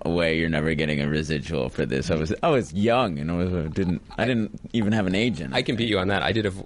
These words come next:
Speaker 2: I did one character voice in Grand Theft Auto two.
Speaker 1: Mm-hmm.
Speaker 2: Didn't get paid for it.
Speaker 1: You're kidding me.
Speaker 2: No, no, I was a journal-, I was, still am, but, like, they were like, "Oh, come in and it'll be fun." And I was like, "Oh, yeah, it would be fun to do something to you, million dollar company."
Speaker 1: <laughs> Right.
Speaker 2: Yeah, there's not much money in doing the voices of people in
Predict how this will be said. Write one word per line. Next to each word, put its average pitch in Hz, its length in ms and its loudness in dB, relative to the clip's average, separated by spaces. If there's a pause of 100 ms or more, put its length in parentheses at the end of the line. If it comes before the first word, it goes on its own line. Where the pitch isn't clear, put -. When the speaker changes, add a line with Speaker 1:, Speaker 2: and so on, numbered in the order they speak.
Speaker 2:
I 107 80 0
did 98 240 -2
one 107 400 2
character 101 460 0
voice 90 340 0
in 87 180 -4
Grand 85 300 0
Theft - 260 -2
Auto 82 220 2
two. 123 380 0 (340)
Speaker 1:
Mm-hmm. 95 280 2
Speaker 2:
Didn't 98 100 2
get 113 100 -2
paid 131 160 -2
for - 140 -6
it. - 80 -14 (400)
Speaker 1:
You're 95 140 2
kidding - 400 -2
me. - 80 -2
Speaker 2:
No, 131 320 0
no, 127 180 -2
I 104 100 2
was 120 100 0
a 117 40 -2
journal-, 110 400 0
I - 40 2
was, 101 160 0 (260)
still 87 300 0
am, 78 180 0
but, 82 180 -2
like, 87 140 0
they 92 80 0
were 90 80 2
like, 87 140 2
"Oh, 170 100 2
come 185 180 0
in 214 140 4
and 120 180 0
it'll 127 140 -2
be 135 80 0
fun." 151 480 -2 (320)
And 123 80 -6
I 123 40 0
was 123 100 -2
like, 135 100 0
"Oh, 233 80 2
yeah, 220 140 2
it - 20 4
would 170 80 2
be 165 60 0
fun 196 240 2
to 110 80 2
do 110 160 0
something 101 320 0
to 113 120 -4
you, 123 140 2
million 87 460 0
dollar 85 240 0
company." 117 540 0
Speaker 1:
<laughs> - 40 -20 (160)
Right. 127 440 0 (300)
Speaker 2:
Yeah, 165 120 0
there's 110 140 -4
not 202 120 0
much 147 140 2
money 107 220 2
in 85 80 0
doing 85 220 2
the 78 40 0
voices 82 420 -2
of 82 120 -8
people - 280 -6
in - 80 -12